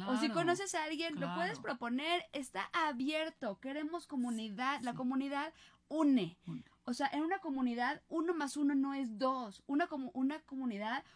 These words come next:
Speaker 1: uno más uno puede ser mil, porque
Speaker 2: Exacto.
Speaker 1: estamos uniendo fuerzas.
Speaker 2: Exacto.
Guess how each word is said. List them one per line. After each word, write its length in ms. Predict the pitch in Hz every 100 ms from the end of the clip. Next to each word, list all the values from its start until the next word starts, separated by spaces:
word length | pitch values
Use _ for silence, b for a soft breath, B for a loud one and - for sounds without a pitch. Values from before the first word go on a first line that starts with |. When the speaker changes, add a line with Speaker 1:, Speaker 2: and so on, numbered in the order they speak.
| B -
Speaker 1:
uno 220 | 330 370
más 160 | 294 311
uno 200 | 311 320
puede 260 | 302 311 311
ser 160 | 330
mil, 420 | 294 320 339 208 - -
porque 240 | 240 254
Speaker 2:
Exacto. 160 | 247 277
Speaker 1:
estamos 320 | 277 320 - -
uniendo 440 | 254 277 294 285
fuerzas. 640 | - 277 285 285 - 202 165
Speaker 2:
Exacto. 520 | 156 - 165 -